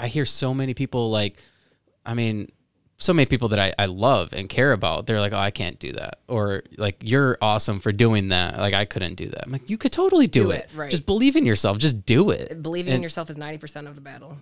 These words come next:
Speaker 1: that is, yeah, ninety percent. You're
Speaker 2: Mm-hmm.
Speaker 1: right. Like, there's, I mean, like, I have a friend, he, he just bought a, a smoker the other day.
Speaker 2: Okay.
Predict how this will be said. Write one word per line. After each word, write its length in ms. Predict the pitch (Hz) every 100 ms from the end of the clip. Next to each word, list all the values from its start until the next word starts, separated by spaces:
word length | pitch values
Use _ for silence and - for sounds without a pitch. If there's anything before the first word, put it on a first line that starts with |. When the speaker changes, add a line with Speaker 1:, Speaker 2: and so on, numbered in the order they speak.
| 131
Speaker 1:
that 180 | 131 131
is, 240 | 143 - - _ _ _
yeah, 280 | - 180 117 -
ninety 260 | 107 120 151
percent. 440 | 151 156 175 117 -
You're 220 | 120 135
Speaker 2:
Mm-hmm. 60 |
Speaker 1:
right. 260 | 156 135 90
Like, 280 | 113 110 - - - - _ _ _ - 135
there's, 360 | 147 165 151 131
I 40 |
mean, 180 | 135 127
like, 180 | 117 107
I 60 |
have 120 | 104 107
a 40 |
friend, 340 | - 98 95
he, 320 | 95 117 110 -
he 100 | 120
just 180 | 120 -
bought 180 | 110 110
a, 600 | 101 101 - 101 85 -
a 40 |
smoker 520 | - - 117 107 107
the 140 | 95 85
other 140 | 82
day. 220 | - - -
Speaker 2:
Okay. 260 | 151 156 143